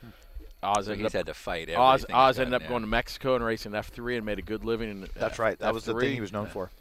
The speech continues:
Speaker 3: Yeah.
Speaker 1: And then he came back and he was the test driver for Barber Dodge
Speaker 3: <laughs>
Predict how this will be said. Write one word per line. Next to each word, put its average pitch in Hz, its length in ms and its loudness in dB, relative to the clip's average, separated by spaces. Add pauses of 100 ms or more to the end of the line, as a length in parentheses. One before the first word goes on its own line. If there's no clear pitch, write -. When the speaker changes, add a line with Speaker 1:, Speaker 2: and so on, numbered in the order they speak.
Speaker 3:
Yeah. 107 180 -4
Speaker 1:
And 117 160 -4
then 147 160 8
he 202 80 2
came 131 260 0
back 120 280 2
and 123 100 -4
he 120 60 -4
was 117 160 -8
the 107 100 -10
test - 380 -4
driver 107 340 0
for - 160 -8
Barber 147 640 2 (120)
Dodge 104 640 2 (160)
Speaker 3:
<laughs> - 0 -